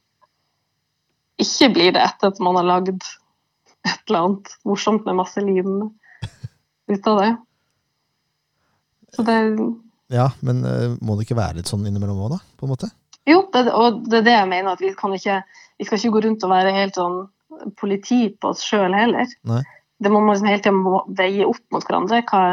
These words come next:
Speaker 1: hva er målet med den aktiviteten?
Speaker 2: Mm.
Speaker 1: Eh,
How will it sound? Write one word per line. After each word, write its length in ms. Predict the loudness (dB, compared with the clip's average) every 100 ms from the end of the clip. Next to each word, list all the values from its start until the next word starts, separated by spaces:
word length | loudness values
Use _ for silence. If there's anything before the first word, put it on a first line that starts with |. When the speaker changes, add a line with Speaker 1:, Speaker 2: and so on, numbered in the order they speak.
| -2 _ -4
Speaker 1:
hva 120 | 0
er 60 | 2
målet 400 | 4 4 2 0
med 280 | -2 -4 -4
den 200 | -4 -4
aktiviteten? 760 | -6 -6 -4 -2 -4 -4 -6 -6 _ -12
Speaker 2:
Mm. 180 | -12 -12 _ _ _ _ _ _ _ _
Speaker 1:
Eh, 360 | -4 -2 -2 -4